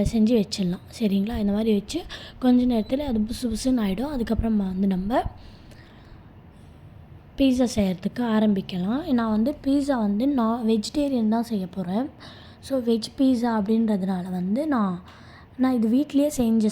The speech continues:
சாஸு, என்கிட்ட இருக்கிற காய்கறியெல்லாம் நான் எடுத்து வச்சுருக்கேன். So தக்காளி எடுத்திருக்கேன், வெங்காயம் எடுத்திருக்கேன், கேபேஜ் எடுத்திருக்கேன், அதுக்கப்புறமா கேரட்டு இதெல்லாம் எடுத்திருக்கேன். இப்போ வந்து நான் ஓவன்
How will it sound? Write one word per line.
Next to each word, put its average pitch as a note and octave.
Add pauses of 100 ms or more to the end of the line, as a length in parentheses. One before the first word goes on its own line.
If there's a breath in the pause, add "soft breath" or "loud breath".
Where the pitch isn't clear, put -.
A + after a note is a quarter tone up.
சாஸு, G#3+ (840 loud breath)
என்கிட்ட A#3 (120)
இருக்கிற C4 (180)
காய்கறியெல்லாம் A3+
நான் A3
எடுத்து G#3
வச்சுருக்கேன். G#3 (1000 loud breath)
So A#3+ (140)
தக்காளி A3+ (100)
எடுத்திருக்கேன், G#3+
வெங்காயம் G#3
எடுத்திருக்கேன், A3
கேபேஜ் G3+
எடுத்திருக்கேன், A#3+
அதுக்கப்புறமா G#3 (180)
கேரட்டு G#3
இதெல்லாம் G3
எடுத்திருக்கேன். A3 (720 loud breath)
இப்போ A3+
வந்து G#3+ (120)
நான் G#3 (160)
ஓவன் B3+